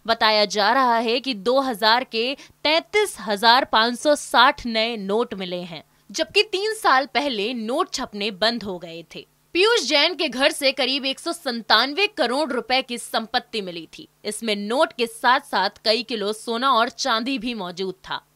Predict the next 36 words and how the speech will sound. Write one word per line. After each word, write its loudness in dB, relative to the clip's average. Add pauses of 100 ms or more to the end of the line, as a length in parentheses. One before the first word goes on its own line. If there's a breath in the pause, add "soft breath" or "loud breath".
आयकर 6
विभाग 4
ये 2
पता 6
लगाने 4
की -2
कोशिश 4
कर 4
रहा 6
है 2
कि -4
थोक 0
में 0
बंडल 2
किस -4
बैंक 4
से 0
जारी 4
किए -6
गए -4
थे, -10 (220)
क्योंकि -2
बैंकों 0
की -4
बगैर 4
मिली 2
भगत -2
से -4
इतनी -2
बड़ी 2
राशि 2
नहीं -2
निकाली -4
जा -2
सकती -10
है। -10